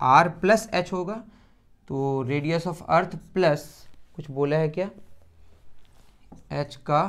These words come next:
होल स्क्वायर, ये एच वन कर लेते हैं, जी mass of earth, दूना-, दूसरा बॉडी एम टू by R plus एच टू, ये दोनों आपस में बराबर है, ये बोला है, तो कैंसिल कर ले, जीएम, जीएम कैंसिल। और एक बॉडी है जिसका मास एक किलोग्राम है,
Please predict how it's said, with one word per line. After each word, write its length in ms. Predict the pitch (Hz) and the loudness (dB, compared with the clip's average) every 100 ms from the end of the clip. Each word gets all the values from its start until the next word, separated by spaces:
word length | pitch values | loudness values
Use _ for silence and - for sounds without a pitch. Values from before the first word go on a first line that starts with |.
| - - - - - - | -6 -18 -20 -20 -20 -10
होल 180 | 143 135 | -4 -4
स्क्वायर, 380 | 131 127 143 131 | -4 -8 -8 -8
ये 120 | 131 | -8
एच 180 | 135 120 | -8 -6
वन 160 | 147 165 | -4 -4
कर 100 | 170 | -4
लेते 300 | 170 165 180 | -6 -8 -10
हैं, 140 | 202 - - - - - 123 | -12 -14 -20 -20 -20 -14 -12
जी 460 | 127 160 190 208 160 139 | -4 -2 -2 -6 -6 -2
mass 240 | 147 147 | -2 -2
of 160 | 165 165 | -2 2
earth, 260 | 208 - - - - | 0 -2 -18 -20 -12
दूना-, 240 | 139 151 151 | -6 -6 -6
दूसरा 340 | 131 135 165 170 | -8 -6 -4 -4
बॉडी 480 | 165 147 147 165 151 | -4 -2 0 0 -2
एम 180 | 151 147 | -2 -2
टू 140 | 202 226 - - - - | -4 -4 -10 -20 -16 -6
by 180 | 135 139 185 - - - - - - 143 | -4 -2 -4 -6 -18 -20 -20 -20 -4 2
R 160 | 147 151 | 2 2
plus 340 | - 180 208 - - | -2 0 0 -6 -12
एच 140 | 123 - | -10 -4
टू, 60 | |
ये 120 | 160 | -2
दोनों 220 | 156 160 143 | 0 0 0
आपस 220 | 147 135 | -4 -8
में 80 | 131 | -6
बराबर 280 | 131 131 131 | -6 -6 -12
है, 140 | - 147 | -10 -8
ये 100 | 135 | -6
बोला 240 | 127 135 | -6 -8
है, 60 | 131 | -8
तो 80 | |
कैंसिल 320 | 131 147 156 160 | -6 -4 -4 -4
कर 60 | |
ले, 80 | 170 | -6
जीएम, 260 | 135 151 143 | -4 -2 -2
जीएम 200 | 147 156 | -2 -4
कैंसिल। 420 | 156 151 185 196 202 - - - - - | -2 -4 -4 -6 -8 -16 -18 -20 -20 -6
और 260 | 160 160 170 | 2 2 4
एक 180 | 208 170 | 2 6
बॉडी 240 | 160 180 | 6 8
है 60 | 202 | 4
जिसका 300 | 165 160 165 | 2 2 4
मास 300 | 160 180 - | 4 4 4
एक 200 | 202 208 | 4 4
किलोग्राम 420 | 175 139 135 135 | 4 2 2 -2
है, 120 | 160 | -8